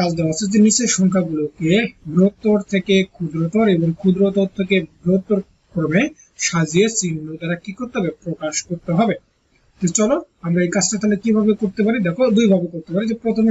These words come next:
সংখ্যাগুলোকে উপর নিচ সাজিয়ে তুলনা করা ভালো হয়। আবার সে কি বলতেছে যে কোনটি বেশি সুবিধাজনক, কমা ব্যবহার করা না উপর নিচে সাজানো, তোমাকে জিজ্ঞেস করতেছে। তাহলে তুমি উপর নিচেও সাজিয়ে করতে পারো অথবা তুমি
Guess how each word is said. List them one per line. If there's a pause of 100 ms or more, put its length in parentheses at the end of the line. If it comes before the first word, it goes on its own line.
সংখ্যাগুলোকে (120)
উপর (100)
নিচ (120)
সাজিয়ে
তুলনা
করা
ভালো
হয়। (600)
আবার
সে
কি
বলতেছে
যে (120)
কোনটি
বেশি
সুবিধাজনক,
কমা
ব্যবহার
করা (180)
না (140)
উপর
নিচে (100)
সাজানো, (120)
তোমাকে
জিজ্ঞেস
করতেছে। (480)
তাহলে
তুমি (100)
উপর
নিচেও
সাজিয়ে (580)
করতে
পারো (120)
অথবা (400)
তুমি